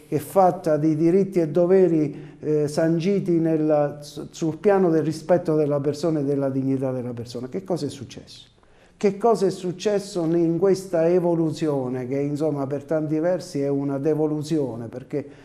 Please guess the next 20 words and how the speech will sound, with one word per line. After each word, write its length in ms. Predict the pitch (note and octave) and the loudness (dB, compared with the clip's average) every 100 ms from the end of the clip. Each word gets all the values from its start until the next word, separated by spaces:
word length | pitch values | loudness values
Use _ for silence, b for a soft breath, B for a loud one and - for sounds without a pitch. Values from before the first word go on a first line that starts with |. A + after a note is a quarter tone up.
| B B | B B
ci 200 | - E3+ | -2 0
porta 460 | E3 D#3 - E3+ | 2 2 2 4
ad 80 | F3+ | 6
oggi, 680 | F3+ C#3+ C#3 C3+ D3+ F#3 F3+ B B B B | 6 4 0 -2 -4 -6 -6 B B B B
dove 340 | D#3+ F3+ F3+ | 4 6 6
torniamo 540 | F#3+ F#3 F#3+ G#3+ G#3+ | 4 4 6 6 6
indietro 560 | F#3+ F#3+ F#3+ G#3+ F#3+ E3+ | 6 6 6 4 4 2
di 100 | D#3 D3 | 2 4
tanto 420 | F#3 F3 D#3 D#3 | 4 4 2 2
tempo 680 | D#3 C3+ B2 C#3 D3+ F3 B B | 2 0 -2 -2 0 -2 B B
a 160 | B E3+ | B 0
concetti 1040 | E3 G3 F#3+ F#3 G3 E3+ - - D3+ D3+ D3+ | 4 4 6 6 6 6 2 -2 0 0 -2
completamente, 1300 | D#3 D#3 D#3+ E3 E3+ G3+ G#3 E3+ E3 D3 - - - | 0 2 2 4 4 4 4 4 4 2 -2 -16 -6
come 180 | E3 E3 | 0 4
dire, 340 | D#3 D3 C#3+ | 4 4 0
scollegati 1000 | C#3+ - G3 G3+ G3 F#3+ G3 D#3+ C#3+ D3+ | -4 2 6 8 8 8 8 4 0 -2
da 180 | D3 D3 | 0 0
qualunque 500 | D3 E3+ G3 G#3 E3+ | 2 2 4 4 4
verità 460 | D#3+ D3+ D3+ D3+ D3 | 4 4 2 0 -2
storica 840 | - F3 D3 B2+ C#3 D3 F#3 | -2 0 0 0 -2 0 0